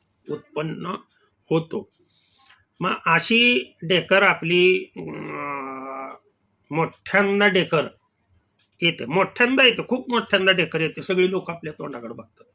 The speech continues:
आणि त्या वेळेला आपला अपमान होतो. मग असं होऊ नये असं जर वाटत असेल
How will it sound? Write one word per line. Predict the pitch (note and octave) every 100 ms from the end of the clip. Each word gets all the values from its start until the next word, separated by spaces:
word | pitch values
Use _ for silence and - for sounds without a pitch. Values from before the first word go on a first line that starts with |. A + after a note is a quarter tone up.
| _ C#5+ C5+ C5+ C5 B4+ B4 _ _ _ _ _ _ _ _ _ _ -
आणि | D3+
त्या | C3+ F3
वेळेला | F3 E3 E3
आपला | D#3 D3+
अपमान | C#3+ - A#2+ G#2+
होतो. | G#2 - - -
मग | C3+ D#3+ F3+ G3 D#3
असं | D3 - A3
होऊ | F#3+ G3 G#3
नये | A3 G#3+
असं | F3+ E3+ F#3
जर | G3
वाटत | F#3 E3 D#3 C#3
असेल | A#2+ - A#3+